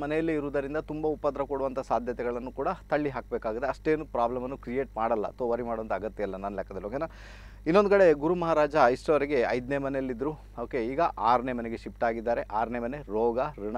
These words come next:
ರಿಪುಗೆ ನಿಮ್ಮ ಗುರು ಮಹಾರಾಜರು ಬಂದ್ಬಿಟ್ರು ಈಗ, ರೈಟ್? ಆನಂತರ ನಿಮ್ಮ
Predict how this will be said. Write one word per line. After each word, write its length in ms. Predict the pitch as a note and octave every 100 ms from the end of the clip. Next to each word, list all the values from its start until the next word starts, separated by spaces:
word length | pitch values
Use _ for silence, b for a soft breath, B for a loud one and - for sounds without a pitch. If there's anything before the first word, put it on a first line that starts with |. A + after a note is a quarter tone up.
| B2+
ರಿಪುಗೆ 560 | A#2 G2 A#2 A#2 - - -
ನಿಮ್ಮ 220 | G#2 A#2
ಗುರು 240 | A2+ F#2+ G#2
ಮಹಾರಾಜರು 420 | G#2+ G#2 G2+ F#2+
ಬಂದ್ಬಿಟ್ರು 440 | F2 G2+ G#2+ A2+
ಈಗ, 60 | A2+
ರೈಟ್? 360 | F2+ F#2+ D3 - B B B B B B B B2
ಆನಂತರ 360 | D#3 G#3 F#3+ G3 C#3+ F2
ನಿಮ್ಮ 280 | G2+ D3+ E3